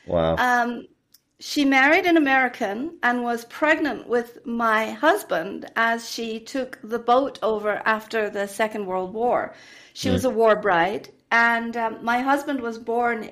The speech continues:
Speaker 2: in the U S, but he is actually the product of a bicultural relationship.
Speaker 1: Mm-hmm.
Speaker 2: And then,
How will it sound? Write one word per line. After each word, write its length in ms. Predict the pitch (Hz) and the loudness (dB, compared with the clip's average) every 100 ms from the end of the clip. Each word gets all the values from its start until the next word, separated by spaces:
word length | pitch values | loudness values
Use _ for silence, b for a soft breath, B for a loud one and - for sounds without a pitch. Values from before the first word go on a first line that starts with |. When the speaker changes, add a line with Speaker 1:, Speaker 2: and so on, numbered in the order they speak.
| - | -2
Speaker 2:
in 220 | 294 349 | 0 0
the 80 | 262 | -2
U 200 | 214 160 | -2 -2
S, 460 | 120 226 - - b b b b | -2 -4 -8 -20 b b b b
but 200 | 359 370 | 2 2
he 300 | 247 269 269 | 2 -4 2
is 240 | 294 277 262 | 2 2 0
actually 420 | 247 240 - 240 | 0 0 -2 -6
the 120 | 214 220 | -6 -10
product 580 | - 240 214 220 - - | 0 0 0 -2 -6 -4
of 220 | 220 214 214 | -2 0 -2
a 360 | 202 196 196 - | -4 -6 -10 -6
bicultural 880 | 214 208 208 226 208 - 220 196 190 | 0 0 2 0 0 -4 -6 -6 -6
relationship. 960 | 196 196 233 415 - - - - - - B B B | -6 -4 -2 -2 -4 -8 -4 -4 -4 -12 B B B
Speaker 1:
Mm-hmm. 240 | 131 156 302 | -2 0 2
Speaker 2:
And 440 | 254 254 254 240 | 2 2 0 -2
then, 540 | 262 285 349 370 320 | 0 2 2 0 -6